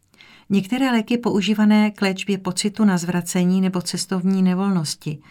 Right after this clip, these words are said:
jako jsou fenotiaziny. Některé léky používané k léčbě pálení žáhy nebo vředů, jako je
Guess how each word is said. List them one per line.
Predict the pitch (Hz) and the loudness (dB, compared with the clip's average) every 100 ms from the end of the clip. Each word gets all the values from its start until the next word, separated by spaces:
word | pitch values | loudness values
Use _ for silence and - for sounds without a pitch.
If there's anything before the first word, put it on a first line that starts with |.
| - - - | -20 -20 -8
jako | 180 180 | -6 -4
jsou | 165 190 175 175 - - _ | -4 -2 -2 -2 -8 -20 _
fenotiaziny. | 190 185 190 185 165 151 156 151 147 _ _ _ _ _ _ _ _ _ | 0 0 0 -2 -2 -2 -2 -4 -6 _ _ _ _ _ _ _ _ _
Některé | - 185 190 240 247 | 0 0 2 0 2
léky | 214 208 233 | 2 0 -2
používané | 208 185 190 208 208 208 | -2 -2 0 2 4 4
k | 202 | 2
léčbě | 190 185 - | -2 -2 -2
pálení | 202 190 185 190 180 | 0 0 2 2 2
žáhy | 156 165 165 190 | 0 -2 0 0
nebo | 185 185 | 0 -2
vředů, | 175 196 175 147 143 _ - - - | -2 -2 -2 -4 -8 _ -20 -12 -4
jako | 180 180 | -4 0
je | 185 180 | 0 0